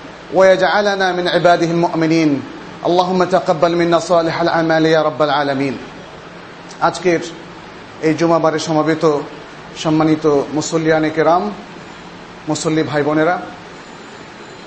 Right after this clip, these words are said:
আল্লাহ রাব্বুল আলামিনের অশেষ মেহেরবানি, তিনি আমাদেরকে মানুষ হিসাবে সৃষ্টি করার পর এই দুনিয়ায় পাঠিয়েছেন ঈমান দিয়ে এবং ইসলাম দিয়ে। আমরা সকলে জানি,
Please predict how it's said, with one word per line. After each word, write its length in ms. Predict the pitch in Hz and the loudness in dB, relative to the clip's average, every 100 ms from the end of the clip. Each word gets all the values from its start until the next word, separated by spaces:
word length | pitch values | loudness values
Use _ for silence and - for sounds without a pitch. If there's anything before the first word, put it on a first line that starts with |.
| - | -6
আল্লাহ 240 | - 196 202 | 0 2 4
রাব্বুল 240 | 196 208 | 4 6
আলামিনের 520 | 202 196 196 202 202 190 - - - - - - - - - | 4 4 0 0 2 0 -4 -12 -18 -18 -18 -18 -18 -16 -2
অশেষ 380 | - - 208 170 | 0 2 0 0
মেহেরবানি, 680 | 180 175 170 180 180 165 156 - - - - - - - | 2 2 4 4 4 2 0 -4 -16 -18 -18 -18 -14 -2
তিনি 180 | 180 | 0
আমাদেরকে 640 | 170 165 165 - 160 151 135 - - - - | 2 2 0 -2 0 0 0 -6 -18 -16 -4
মানুষ 460 | 151 165 214 220 | 0 2 2 -2
হিসাবে 340 | 202 190 170 151 | -2 0 2 0
সৃষ্টি 380 | - 160 - 160 | -2 -6 -4 -2
করার 300 | 156 147 143 | 2 2 2
পর 280 | 156 139 131 - - - - - - - | 2 2 0 -6 -12 -16 -20 -20 -18 -6
এই 100 | 151 | -4
দুনিয়ায় 480 | 143 156 147 139 127 - - - - - - | 0 0 2 0 0 -6 -14 -18 -18 -18 -2
পাঠিয়েছেন 600 | 160 156 165 180 180 175 151 | 0 0 0 0 0 -2 -2
ঈমান 400 | 175 175 175 180 | 0 2 2 2
দিয়ে 240 | 127 107 95 - - - - - - | 0 -4 -6 -14 -18 -18 -18 -10 -2
এবং 160 | 220 | 0
ইসলাম 360 | 202 170 139 120 | 0 2 0 0
দিয়ে। 180 | 104 80 - - - - - | -4 -8 -12 -18 -18 -10 -2
আমরা 180 | 165 | -2
সকলে 340 | 165 170 170 165 | 0 0 0 2
জানি, 360 | 156 147 190 | 2 2 0